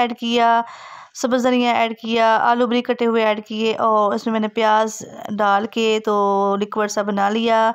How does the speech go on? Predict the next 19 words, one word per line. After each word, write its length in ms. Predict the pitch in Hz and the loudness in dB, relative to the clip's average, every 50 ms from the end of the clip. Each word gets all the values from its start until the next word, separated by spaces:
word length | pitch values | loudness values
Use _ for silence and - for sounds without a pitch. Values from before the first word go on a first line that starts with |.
| - - - - - - - - - | -4 -10 -18 -18 -18 -18 -14 -6 -2
जैसे 220 | 240 226 214 - 226 | -2 -2 -2 -2 -4
कि 120 | 208 226 | -2 0
हम 320 | 226 220 214 208 208 202 196 | 0 0 0 0 -2 -2 -2
बनाते 480 | 202 196 202 208 214 214 - 240 240 | -2 0 0 -2 -2 -2 -2 0 0
हैं। 380 | 262 254 240 233 233 233 233 233 - - - - - - _ - | 2 2 2 0 0 0 -2 -4 -6 -12 -20 -20 -20 -12 _ -2
तो 60 | 226 | 0
ये 180 | 220 214 220 220 | 0 2 2 0
आलू 400 | - - 220 214 208 220 226 226 | 0 0 0 0 0 0 0 -2
पकौड़ा 440 | 220 - 220 - 220 214 208 208 208 | -4 -6 -6 -4 -2 0 0 0 -2
कड़ी 480 | 208 - 208 208 220 220 226 226 226 220 - - - 220 | -2 -2 -2 -2 -2 -2 -4 -6 -8 -10 -14 -16 -14 -12
बन 360 | 208 208 208 214 214 220 226 | -8 -4 -2 -2 -2 -2 -2
गए। 260 | 220 240 240 247 254 254 247 - - - - - - - _ - | 0 0 2 2 0 -2 -4 -8 -18 -20 -20 -20 -20 -20 _ -4
तो 80 | 220 220 220 214 214 214 208 202 | -2 0 2 2 2 2 0 0
इनको 240 | 214 214 214 220 | -2 -2 -4 -4
मैं 100 | 208 208 | -4 -4
फ्राई 280 | 202 202 - 214 202 214 | -2 -2 -2 -2 0 0
कर 220 | 214 - 247 240 | 0 0 0 2
रही 160 | 240 240 240 240 | 2 2 2 2
हूँ। 560 | 240 240 240 233 233 233 233 233 240 233 | 2 2 2 0 0 0 0 -2 -4 -6